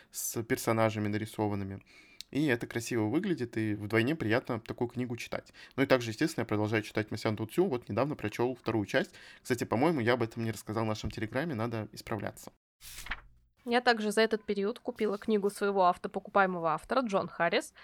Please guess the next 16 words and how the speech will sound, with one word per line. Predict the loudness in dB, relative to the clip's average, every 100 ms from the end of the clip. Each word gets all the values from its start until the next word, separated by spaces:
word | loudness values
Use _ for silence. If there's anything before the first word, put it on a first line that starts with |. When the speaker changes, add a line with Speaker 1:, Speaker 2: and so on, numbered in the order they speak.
| -20 _
Speaker 2:
Книга | -4 -2 0 -2
«Синяя | -2 -2 -2 -4
соляная | -6 -10 -6 -2 -2
тропа». | -2 -6 -2 0 -2 _ _ -18 2
Мне | 6
очень | 6 4 0
нравится, | 0 -2
как | -10 -10
издают | -4 -4 -4 -8
вот | -10
эти | -10 -10 -10 -10 -10
книги | -2 -2 -2 -4
у | -6
Джон | -4 -4
Харрис | -4 -6 -6 -8
Лайкбук, | -8 -8 0 0 0